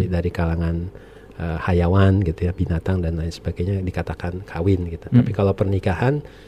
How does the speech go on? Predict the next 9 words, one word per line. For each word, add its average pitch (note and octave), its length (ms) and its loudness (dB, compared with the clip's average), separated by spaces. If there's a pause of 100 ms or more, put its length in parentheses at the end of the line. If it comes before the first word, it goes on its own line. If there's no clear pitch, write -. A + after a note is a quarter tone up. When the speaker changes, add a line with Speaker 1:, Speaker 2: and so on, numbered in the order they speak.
(200)
Speaker 1:
itu C3 240 2
lebih A#2 160 6
cenderung A#2+ 420 4
dan G#2+ 220 6
dikhususkan A#2+ 720 0 (160)
memang G2+ 320 0 (160)
diperuntukkan F#2+ 560 2
bagi F2 240 4
manusia F#2 560 0